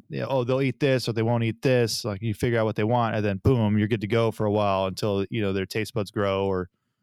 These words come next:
whatever the case may be. For us, it's kinda in the realm of no snack at this time. Boom, they're actually hungry and eating their dinner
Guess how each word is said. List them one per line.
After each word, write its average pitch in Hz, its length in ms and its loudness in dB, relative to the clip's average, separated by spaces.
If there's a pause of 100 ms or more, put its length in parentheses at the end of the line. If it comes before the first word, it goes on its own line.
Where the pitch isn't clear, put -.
(220)
whatever 104 220 0
the 98 100 0
case 107 240 -2
may 98 100 0
be. 101 300 0 (500)
For 123 160 0
us, 120 200 2
it's - 240 -4
kinda 117 260 -2
in 113 60 2
the 107 80 2
realm 110 240 2
of 101 260 0 (380)
no 123 200 2
snack 123 320 -2
at 107 80 -2
this 147 160 0
time. 107 360 -2 (540)
Boom, 127 320 4
they're 117 80 2
actually 120 300 0
hungry 117 360 0
and 110 160 -2
eating 143 300 2
their 110 120 0
dinner 117 520 0